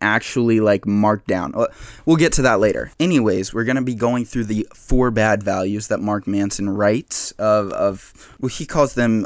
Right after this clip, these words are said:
um, a not good word, values, but we're, we're a clean, family-friendly podcast here, so, you know, we're not gonna say it. So you know what? Let, let's just dive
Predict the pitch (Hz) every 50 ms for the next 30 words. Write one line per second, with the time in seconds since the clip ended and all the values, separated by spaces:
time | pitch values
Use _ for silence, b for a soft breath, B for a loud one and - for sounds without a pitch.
0 | - - 104 107 107 104 101 90 - - _ _ _ _ _ _ _ _ _ _
1 | _ - - _ _ _ _ _ - 117 117 117 120 123 120 120 123 123 110 98
2 | 104 110 113 117 117 117 110 110 120 120 120 123 131 131 135 131 131 123 - 139
3 | 147 - - - B B B B - 110 123 123 - - 131 143 147 151 151 -
4 | - 160 151 147 147 143 139 139 131 - - - 147 131 127 131 127 123 - -
5 | 120 117 113 110 107 101 113 107 104 101 101 - 104 98 90 85 - 98 90 76
6 | 73 - - 98 101 101 95 90 - - - 110 127 131 123 110 101 90 98 101
7 | 113 120 120 113 110 104 101 101 98 98 - - - 50 50 - - _ - -
8 | 135 135 139 147 147 139 131 131 127 120 - - 113 127 - 120 - - b b
9 | b b b b b b _ 214 240 - - 208 - 135 110 120 104 104 107 101
10 | 98 -